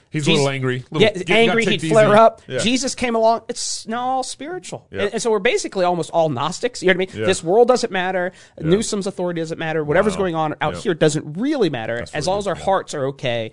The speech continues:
Speaker 1: Yeah.
Speaker 2: and we're gonna be soaring to heaven at the end.
Speaker 1: Right.
Speaker 2: That's, that's the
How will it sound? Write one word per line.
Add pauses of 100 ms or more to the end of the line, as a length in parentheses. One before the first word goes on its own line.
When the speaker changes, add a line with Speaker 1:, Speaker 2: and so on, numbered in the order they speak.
(100)
Speaker 1:
Yeah.
Speaker 2:
and
we're
gonna
be
soaring
to
heaven
at
the
end.
Speaker 1:
Right. (560)
Speaker 2:
That's,
that's
the